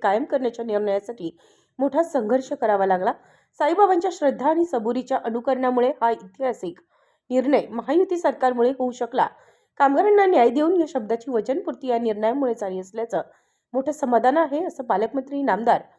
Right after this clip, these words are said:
राधाकृष्ण विखे पाटील यांनी कामगारांना नियुक्तीपत्र देताना शिर्डी येथील कार्यक्रमात सांगितलं.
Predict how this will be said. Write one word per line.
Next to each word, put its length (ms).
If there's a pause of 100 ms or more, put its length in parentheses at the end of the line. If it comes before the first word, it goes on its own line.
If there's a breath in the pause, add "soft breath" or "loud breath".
(340)
राधाकृष्ण 500
विखे 260
पाटील 280
यांनी 200
कामगारांना 580
नियुक्तीपत्र 600
देताना 460 (440 soft breath)
शिर्डी 280
येथील 280
कार्यक्रमात 460
सांगितलं. 460